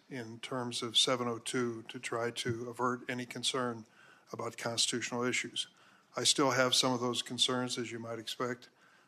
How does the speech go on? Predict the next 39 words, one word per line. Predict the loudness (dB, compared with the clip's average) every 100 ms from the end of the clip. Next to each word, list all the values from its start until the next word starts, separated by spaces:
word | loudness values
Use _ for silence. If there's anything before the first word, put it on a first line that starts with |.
| _ -10
uh, | -8 -8 -8
and | -8 -4
we | -2
have, | -4 -8 -10
uh, | -10 -8
proffered | 0 2 4 2
a, | 2 -2 -10 -18 -20 -18
a | -16 -18 -20
alternative | -16 -8 -2 0 2 2 0 -6 -16 -8
to | -6
the | -6 -8 -4
current | 0 0 2
system | 2 2 -2 -4
that | -6
we | -8
think | -6 -6 -6 -12 _ -20 -18 -8
is | -6 0
reasonable. | 2 2 2 0 -4 -8 _ -20 _ _ _
It | -8 -2
has | 0 0
an |
emergency | 0 2 2 0 0 0
exception | 0 2 2 0 -2 -2
in | -4
it | -4
to | -2 -2
it, | -4 -8
as | -10 -4
it | 0
should, | 2 2 0 -4 -18 -20 _ _
because | -10 -8 -8
there | -10
are | -10 -14 -18 _ -20 _ _ -4
issues | -2 0 -2 -4
of | -6 -2
grave | 0 0
national | 0 -2 -2 -4
security | -4 -4 -2 0 0 -6
that | -10